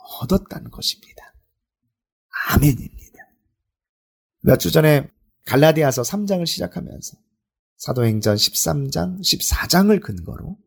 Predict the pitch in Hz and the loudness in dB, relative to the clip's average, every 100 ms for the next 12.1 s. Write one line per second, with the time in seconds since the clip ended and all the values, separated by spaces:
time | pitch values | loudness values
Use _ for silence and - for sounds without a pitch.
0 | _ _ _ _ _ _ _ _ _ _ | _ _ _ _ _ _ _ _ _ _
1 | _ - 113 131 147 156 151 143 139 131 | _ -2 0 2 2 2 2 2 0 -2
2 | 120 123 143 123 131 190 220 - - 113 | -2 -2 -2 -2 -4 -6 -8 0 2 4
3 | 101 85 95 - _ - 156 147 131 - | 0 -2 -4 -6 _ -6 -6 -4 -8 -10
4 | 175 - _ _ - - 254 247 240 226 | -12 -16 _ _ -8 -4 -2 -2 -4 0
5 | 220 208 190 - 104 110 107 - 110 - | 2 2 2 0 -2 -2 -4 -6 -8 -8
6 | 185 _ - - - 90 110 - 76 - | -12 _ -14 -14 -10 -8 -8 -10 -14 -18
7 | 807 _ _ _ _ _ _ _ _ _ | _ _ _ _ _ _ _ _ _ _
8 | _ _ - 147 143 143 - 139 214 226 | _ _ 0 4 6 4 4 4 6 4
9 | - 113 156 117 92 110 - _ _ - | 2 0 -2 -4 -8 -10 -14 _ _ -16
10 | - 156 147 143 101 110 147 - 147 - | -8 -2 -2 0 0 0 0 0 0 -2
11 | 131 104 92 - 110 104 98 92 151 202 | -6 -4 -4 -2 -2 0 -4 0 2 0
12 | - | -2